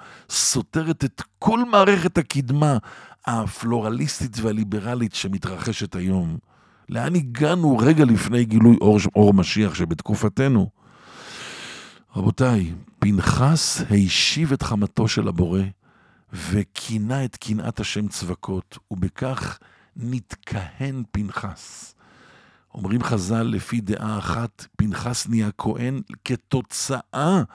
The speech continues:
מהמעשה שהוא הרג את זמרי בן סלו וכוזבי בצור. "לא נתכהן פנחס", אומרת הגמרא,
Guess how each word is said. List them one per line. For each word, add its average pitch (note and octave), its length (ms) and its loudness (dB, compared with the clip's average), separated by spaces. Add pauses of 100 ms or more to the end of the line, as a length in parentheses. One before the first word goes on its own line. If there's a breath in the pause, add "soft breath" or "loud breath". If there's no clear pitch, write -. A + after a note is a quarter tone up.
(320 loud breath)
מהמעשה G2+ 720 -4
שהוא F#2+ 380 -2
הרג F#2+ 300 -4
את G2+ 120 -4
זמרי F#2 400 -2
בן F#2+ 180 0
סלו F#2+ 400 -2
וכוזבי C3+ 480 -2
בצור. - 480 -4 (960 loud breath)
"לא A2+ 180 8
נתכהן A2 760 4
פנחס", C3 600 0
אומרת A2+ 340 2
הגמרא, G2+ 480 4